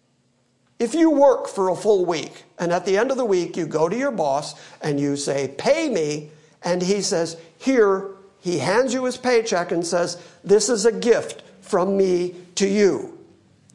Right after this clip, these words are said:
You're gonna say, "That's not a gift. I earned that." And he's gonna say, "No, dig me, appreciate me, because I graciously gave you this money."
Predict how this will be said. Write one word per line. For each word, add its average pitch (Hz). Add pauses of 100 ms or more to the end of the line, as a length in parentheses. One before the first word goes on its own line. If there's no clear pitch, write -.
(180)
You're 294
gonna 233
say, 214 (200)
"That's 539
not 466
a -
gift. 508 (920)
I 339
earned 480
that." 214 (720)
And 208
he's 240
gonna 226
say, 240
"No, 269 (160)
dig 277
me, 240
appreciate 254
me, 220
because 220
I 220
graciously 202 (260)
gave 185
you 190
this 190
money." 160